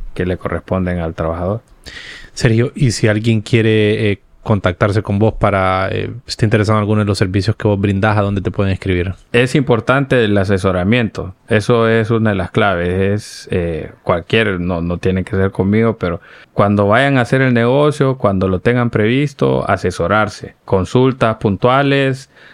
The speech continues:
Speaker 1: pueden mandármelas a mi correo electrónico, S Sánchez arroba faro legal punto com. Faro se escribe P H A R O legal punto com. S Sánchez faro legal punto com.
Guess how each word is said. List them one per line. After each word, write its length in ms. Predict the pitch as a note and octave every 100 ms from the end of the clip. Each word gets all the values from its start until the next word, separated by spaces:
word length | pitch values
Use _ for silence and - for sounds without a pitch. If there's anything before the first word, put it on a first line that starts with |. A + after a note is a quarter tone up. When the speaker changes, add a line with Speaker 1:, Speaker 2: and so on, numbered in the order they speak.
| _ -
Speaker 1:
pueden 260 | G2 G#2+
mandármelas 580 | A2 G#2 A2 A2 G#2+ G#2
a 40 | G2+
mi 100 | G2
correo 560 | - F2+ G#2+ C#3 C3
electrónico, 1000 | A2 F#2 - A#2 D3+ D3 C3+ B2+ B2 A#2+ -
S 280 | A2 A2 A#2
Sánchez 720 | - B2 D3+ - D#3+ D#3 - -
arroba 420 | F#2+ G2+ A#2+ A#2
faro 400 | - A#2+ C3 C#3
legal 520 | A#2 G2+ A#2+ D#3 D3
punto 360 | - A#2+ A2+ G#2
com. 380 | - A#2+ F#2 E2 -
Faro 520 | - B2 C#3 E3 D3+
se 140 | B2+
escribe 720 | A2 - C3+ D3 D3+ D3 C#3 _
P 340 | C3 D3+ - _
H 520 | A#2+ C#3+ - D3+ - -
A 320 | A2+ C#3 D3 _
R 340 | A#2+ C3 C3+ -
O 340 | C3 E3+ F#3+ _ -
legal 600 | G2 F#2+ B2 A2 D2+ -
punto 320 | B2 A2+ A2
com. 300 | - F#2+ D#2+ - -
S 300 | A#2 C#3 A#2
Sánchez 580 | B2+ B2+ - B2+ A#2+
faro 320 | - A2+ A2+ G#2+
legal 320 | G#2 G#2+ G#2+
punto 320 | A2+ G2 F#2 -
com. 300 | C3 D3+